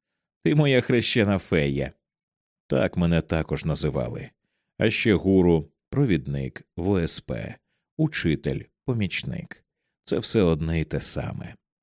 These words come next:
Я рада, що в нас є В О С П. Це все спрощує.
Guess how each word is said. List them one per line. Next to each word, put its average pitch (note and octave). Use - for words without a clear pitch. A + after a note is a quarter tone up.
Я A#2
рада, F3+
що B2
в G2
нас D3
є A2+
В G#2+
О A2+
С A#2
П. C2+
Це G2+
все F3+
спрощує. D2